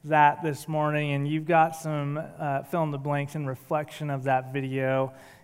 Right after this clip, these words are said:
and some scripture that is next to it. But here's the first thought that I think we see communicated there,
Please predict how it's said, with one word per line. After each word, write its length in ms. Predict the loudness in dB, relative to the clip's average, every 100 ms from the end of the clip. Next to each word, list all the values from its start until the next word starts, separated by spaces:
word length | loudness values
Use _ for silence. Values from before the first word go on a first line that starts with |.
| -8
and 160 | -8
some 160 | -6 -8
scripture 720 | -8 -6 -6 -6 -8 -6 -2
that 200 | 0 0
is 180 | -4 -6
next 440 | -6 -6 -8 -12
to 200 | -6 -4
it. 140 | -4 -4
But 100 | -6
here's 380 | -2 -2 -2
the 80 | -6
first 500 | -8 -4 -4 -4 -6
thought 400 | 0 4 4 2
that 80 | -2
I 140 | -2
think 320 | -2 -6 -8 -6
we 140 | -4
see 300 | -4 -4 -6
communicated 880 | -6 -4 -2 -4 -6 -6 -4 -4 -4
there, 420 | -4 -4 -4 -6